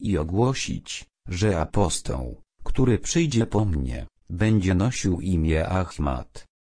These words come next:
Sura sześćdziesiąta pierwsza, werset szósty. Wydaje się,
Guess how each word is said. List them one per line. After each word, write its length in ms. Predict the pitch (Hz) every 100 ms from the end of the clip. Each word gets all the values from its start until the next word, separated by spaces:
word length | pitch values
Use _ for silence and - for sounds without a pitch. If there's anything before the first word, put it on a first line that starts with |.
| _ -
Sura 340 | - 82 73
sześćdziesiąta 800 | - 104 87 95 - 69 - 101
pierwsza, 560 | - 143 139 - 135 104
werset 500 | 104 - - 95 -
szósty. 640 | 120 120 - - 76 85 -
Wydaje 580 | 85 107 101 78 80 82
się, 360 | - - 78